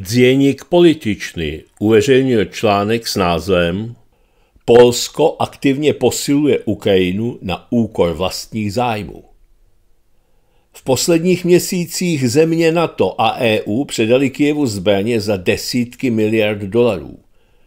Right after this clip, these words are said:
Souběžně s tím pokračoval výcvik ukrajinských vojáků.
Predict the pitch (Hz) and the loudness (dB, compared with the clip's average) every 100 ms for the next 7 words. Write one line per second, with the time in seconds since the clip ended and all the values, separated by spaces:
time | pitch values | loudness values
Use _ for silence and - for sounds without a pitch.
0 | _ _ _ - - 117 131 156 139 156 | _ _ _ -10 2 4 4 2 0 -2
1 | - - 117 107 143 131 117 135 131 - | -4 -4 -2 0 0 0 0 2 0 2
2 | 147 127 101 113 107 - 135 - 123 104 | 2 4 2 -2 -4 -6 -6 -4 -6 0
3 | 104 110 - 123 117 120 101 73 - - | 0 0 -6 -8 0 2 0 -6 -14 -20
4 | - | -20